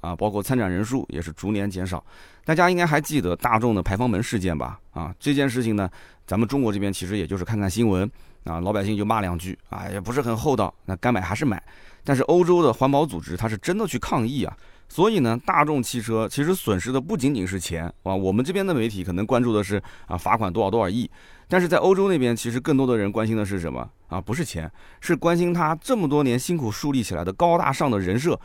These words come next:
瞬间就崩塌了，就老百姓不相信你了，就觉得说你是一个对于环保就这么这么的轻视的一个企业，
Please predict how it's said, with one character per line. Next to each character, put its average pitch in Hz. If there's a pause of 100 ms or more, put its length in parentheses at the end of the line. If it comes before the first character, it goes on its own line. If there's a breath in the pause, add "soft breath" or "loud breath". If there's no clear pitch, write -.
(160 loud breath)
瞬 180
间 98
就 98
崩 127
塌 117
了， 92 (160 soft breath)
就 127
老 139
百 143
姓 170
不 127
相 196
信 202
你 87
了， 65 (220 soft breath)
就 -
觉 170
得 185
说 190
你 113
是 151
一 139
个 151
对 156
于 156
环 117
保 98
就 117 (120)
这 269
么 180
这 139
么 127
的 104
轻 214
视 202
的 117
一 95
个 95
企 -
业， 60